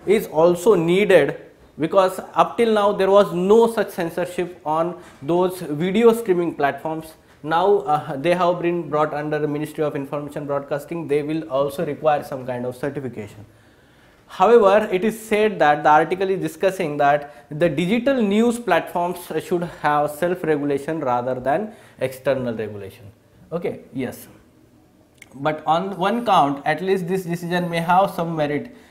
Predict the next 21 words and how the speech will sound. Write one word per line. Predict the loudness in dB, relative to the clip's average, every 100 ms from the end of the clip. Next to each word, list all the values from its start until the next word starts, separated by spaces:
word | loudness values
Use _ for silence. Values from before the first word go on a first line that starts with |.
| 0
and | 0 0
this | -4 -2
is | -2
if | -2 -6
this | -6 -4
is | -4
the | -2
targeted | 2 4 4 0 -2
at | 0 0
leveling | 0 0 0 0 -2 -4
the |
ple-, | -6 -4 -2 -2 -2
playing | -2 -2 -4
field | -4 -2 0
by | 0
bringing | 0 -2 -4 -4 -4
new | -4 -2
digital | -4 -4 -4 -4
players | -2 -2 -2
within | -6 -4 -4 -2
the | -4 -4